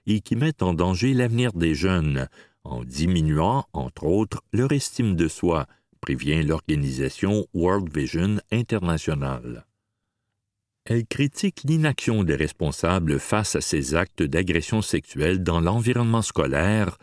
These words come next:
tout en appelant les parents, les enseignantes et enseignants responsables et les élèves témoins ou informés de ces actes à briser le silence et à dénoncer les auteurs.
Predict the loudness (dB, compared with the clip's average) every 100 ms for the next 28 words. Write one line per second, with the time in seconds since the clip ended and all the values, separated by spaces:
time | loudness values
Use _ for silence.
0 | -20 _ _ -2 0 2 2 2 0 0
1 | 2 2 2 0 2 0 -2 _ -4 -2
2 | 2 0 2 2 2 2 2 0 0 -2
3 | -2 0 2 2 0 -2 -2 -4 0 0
4 | 0 2 0 0 -6 -20 -4 0 2 2
5 | 2 2 2 -2 -2 0 2 2 2 0
6 | -2 0 2 0 0 0 2 0 0 -2
7 | 0 -2 0 0 -2 -4 -20 -20 _ -4
8 | -2 0 0 2 2 0 -2 -2 -2 0
9 | 0 0 -2 -2 0 0 -2 0 0 -2
10 | 0 2 2 2 -2 0 0 0 -4 -12